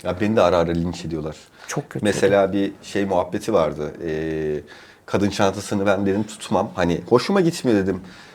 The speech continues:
Speaker 1: "İki gramlık sizin çantasını kendisi
Speaker 2: Hı hı.
Speaker 1: tutsun." Ha dedim, normal ağır bir çanta olur. Onu dedim taşırım vesaire. Öyle bir sohbetimiz olmuştu. "Vay efendim niye tutmazsın? Vay efendim şu bu." Hoşuma gitmiyor abi. Yani hani bir kadının çantasını taşımak hoşuma gitmiyor
Speaker 2: Yani.
Speaker 1: sadece.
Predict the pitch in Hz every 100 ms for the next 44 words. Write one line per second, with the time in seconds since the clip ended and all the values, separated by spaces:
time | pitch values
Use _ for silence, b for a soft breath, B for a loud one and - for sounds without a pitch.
0 | B - 156 131 123 127 - 123 123 135
1 | 120 - 160 135 131 - 180 170 180 220
2 | 139 107 113 117 120 113 123 127 - 104
3 | 113 120 117 117 151 165 104 107 107 113
4 | 107 98 - 110 90 95 107 92 90 90
5 | 90 90 - - - 107 269 202 196 135
6 | - - 123 B B B B B - 143
7 | 147 143 143 143 139 147 - 143 143 -
8 | 143 120 139 139 143 139 131 139 135 131
9 | 120 202 240 226 - 139 139 - 151 135
10 | 131 123 127 B B - 123 131 139 131
11 | 139 131 143 135 147 147 170 165 151 175
12 | - - 180 214 233 196 165